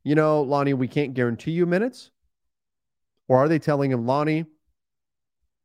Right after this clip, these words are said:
next season we're going in and you're our guy. Next season, you're a rotation player. We can't guarantee you a starting job, but you're gonna be our guy"? And then does another team come along and say,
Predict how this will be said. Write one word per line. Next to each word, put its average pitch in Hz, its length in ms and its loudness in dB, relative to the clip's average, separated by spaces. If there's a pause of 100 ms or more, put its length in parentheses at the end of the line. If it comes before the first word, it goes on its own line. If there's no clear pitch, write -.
(360)
next 143 280 -2
season 139 360 0
we're 123 100 -4
going 127 300 -2
in 120 220 -2
and 117 200 -6
you're 113 200 0
our 113 160 -2
guy. - 280 -12 (460)
Next 131 280 -2
season, 147 340 2
you're 131 400 0
a 131 80 0
rotation 120 580 -4
player. 107 280 -8
We 110 80 -12
can't 143 200 -4
guarantee 143 360 -2
you 156 80 -2
a 143 60 -2
starting 131 500 0
job, 113 400 -2 (340)
but 131 100 -4
you're 120 140 -2
gonna 117 140 -2
be 107 100 -4
our 107 100 -6
guy"? - 240 -14 (400)
And 151 140 4
then 208 100 4
does 196 160 0
another 180 220 2
team 175 240 -2
come 165 160 -4
along 131 300 -2
and 123 100 -4
say, 117 380 -2